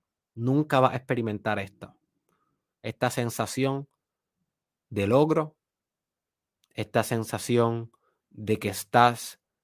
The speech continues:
sirviendo óptimamente, estás en tu pico, sirviendo como nunca, creando nuevas formas de la realidad, ingenierizando nuevas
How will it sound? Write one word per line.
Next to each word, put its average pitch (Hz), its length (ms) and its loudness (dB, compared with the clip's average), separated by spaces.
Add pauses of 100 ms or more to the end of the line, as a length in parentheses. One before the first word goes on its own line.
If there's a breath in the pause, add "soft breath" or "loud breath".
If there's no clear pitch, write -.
(300)
sirviendo 123 1120 2
óptimamente, 117 880 2
estás - 380 -2
en 127 220 0
tu 101 200 -2
pico, 110 480 -2 (600)
sirviendo 127 800 2
como 104 260 0
nunca, 123 680 -2 (480)
creando 131 640 6
nuevas 123 340 4
formas 127 460 4
de 117 100 4
la 113 120 6
realidad, 104 580 0 (320)
ingenierizando 123 1040 2
nuevas 131 640 2